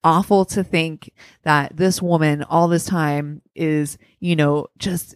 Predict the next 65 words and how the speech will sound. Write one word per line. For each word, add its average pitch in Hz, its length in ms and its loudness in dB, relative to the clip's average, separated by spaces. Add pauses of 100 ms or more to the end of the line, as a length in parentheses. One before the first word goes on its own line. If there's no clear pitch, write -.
(120)
it, 214 180 2
it's 202 280 2
gross 156 680 0
for 170 160 -6
me 147 300 -6
to - 180 -6
think, 147 300 -4 (160)
like, 160 180 -6
she's 208 260 -2
posting 190 480 2
all 151 120 -2
this 147 100 -4
stuff. - 160 -2
I 220 100 -2
remember 294 280 0
seeing 190 200 0
the 139 60 -6
posts. - 380 -8
I 156 60 -2
remember 180 380 0
her 185 160 0
crying 190 760 -2
at, 175 340 -2 (500)
um, 160 520 2
you 196 160 2
know, 170 100 4
one 170 180 0
of 165 160 0
the, 165 440 2
the 170 80 -4
ceremonies 214 640 0
that 196 120 0
they 190 100 2
were 185 100 4
doing 190 340 0
for, 180 220 -2
like, 170 200 -2
Wella 196 320 2
and 151 160 -6
stuff, 147 260 -4
like, 160 280 0
uh, 151 240 -2
Trend 202 240 -2
Vision, 160 220 -2
I 151 40 -2
think 151 180 -6
it 147 120 -6
was, 147 240 -2
where 151 160 -6
she - 140 -6
was, 170 140 -2
like, 165 140 -6
crying, 160 480 -2
talking 151 200 -4
about 143 100 -8
her 147 60 -4
husband 175 540 0
and 151 60 -6
how 147 60 -14
much - 240 -16
in 156 180 -16
love 214 220 2
they 208 120 4
were. 160 240 2
And 151 120 -2